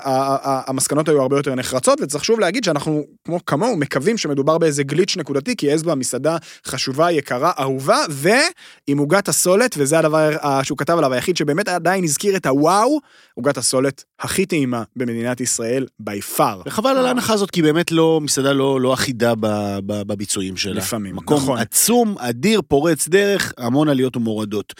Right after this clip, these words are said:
Speaker 1: והמבקר החשוב מכולם אולי, יונתן, קובי רובין, אכל שניצל מעולה בדוכן נידח ברמלה,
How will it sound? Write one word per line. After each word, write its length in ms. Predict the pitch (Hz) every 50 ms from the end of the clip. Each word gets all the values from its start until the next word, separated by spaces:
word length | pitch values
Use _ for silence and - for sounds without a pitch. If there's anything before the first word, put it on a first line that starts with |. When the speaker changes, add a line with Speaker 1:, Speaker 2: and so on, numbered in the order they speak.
| - -
Speaker 1:
והמבקר 1000 | 127 110 113 160 170 180 190 202 190 175 170 165 147 156 147 - 180 185 196 208
החשוב 440 | 202 - 185 156 - 190 214 208 220
מכולם 380 | 208 - - 196 208 214 226
אולי, 220 | 233 220 214 202 196 175 160 151 143
יונתן, 560 | 151 160 170 175 165 - - 202 202 202 180 -
קובי 320 | - 185 202 202 208 240
רובין, 480 | 208 165 160 156 147 143 143 147 175 208 -
אכל 280 | 165 - - 175 196
שניצל 420 | 185 - - 180 190 185 - 208 190
מעולה 340 | 165 156 151 143 147 160 170
בדוכן 480 | 170 170 151 147 139 - 156 156 160
נידח 440 | 156 147 139 135 147 143 143 - - 147
ברמלה, 560 | 139 143 127 127 120 120 117 117 120 127